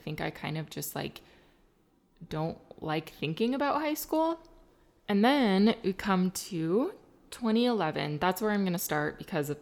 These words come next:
I don't really know what happened behind, <laughs> before that. So two thousand eleven was the first year that I realized that there is such thing as toxic people and it's okay to cut them out of your life.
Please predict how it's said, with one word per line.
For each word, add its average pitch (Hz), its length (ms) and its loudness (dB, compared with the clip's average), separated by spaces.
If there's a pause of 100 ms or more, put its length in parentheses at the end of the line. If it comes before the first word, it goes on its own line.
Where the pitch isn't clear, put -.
(180)
I 170 80 -8
don't 160 140 -6
really 151 360 -4 (140)
know 175 240 -4
what 139 100 -4
happened - 380 -8
behind, 180 300 -8
<laughs> - 100 -6
before 160 340 -2
that. - 260 0 (380)
So - 180 -2
two 190 140 0
thousand 226 320 8
eleven 185 500 6
was 170 440 4
the 180 80 0
first - 360 -2
year 170 120 2
that 165 180 2
I 170 60 2
realized 156 500 0
that - 140 -6
there 156 480 0
is 156 140 -2
such - 400 -2
thing 151 420 0
as 156 260 -2
toxic - 560 -2
people 240 600 0
and 160 320 0
it's - 180 -4
okay 160 260 -2
to 160 80 -4
cut - 220 -8
them 156 220 0
out 156 160 2
of 180 80 -2
your 226 120 4
life. 269 440 2